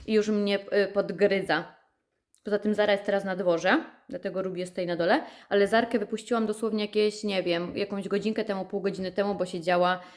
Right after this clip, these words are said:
y, tak to sobie w domu, tak?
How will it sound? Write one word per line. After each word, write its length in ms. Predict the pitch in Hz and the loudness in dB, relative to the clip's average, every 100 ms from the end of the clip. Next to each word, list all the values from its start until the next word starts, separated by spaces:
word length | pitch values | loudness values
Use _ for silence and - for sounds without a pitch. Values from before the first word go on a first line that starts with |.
| _ - 175 | _ -2 -2
y, 40 | |
tak 180 | 175 - | -2 -8
to 100 | 180 | -10
sobie 460 | 180 165 160 165 170 - _ _ | -6 -4 0 0 -2 -12 _ _
w 120 | 160 | -14
domu, 640 | 156 202 214 185 170 165 165 _ - | 2 6 6 6 0 -2 -4 _ 0
tak? 420 | 220 269 - | 4 4 0